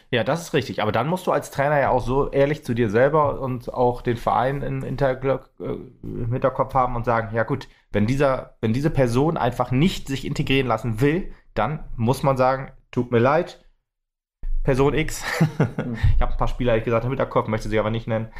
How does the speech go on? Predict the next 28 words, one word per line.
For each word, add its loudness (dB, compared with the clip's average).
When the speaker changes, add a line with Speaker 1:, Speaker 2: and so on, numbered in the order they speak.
Speaker 1:
Ähm, 0
dann, -2
äh, -2
trainiert 2
ihr 2
nicht -2
mehr 2
mit -2
der 2
Mannschaft, -2
dann 0
macht, -2
äh, -6
Einzeltraining 0
oder 2
wie 0
auch 2
immer, 2
Trainingsgruppe -2
zwei, 0
äh, 2
ist -4
ja 2
das, -2
was -2
auch 0
ausgeschlossen 0
wurde. 0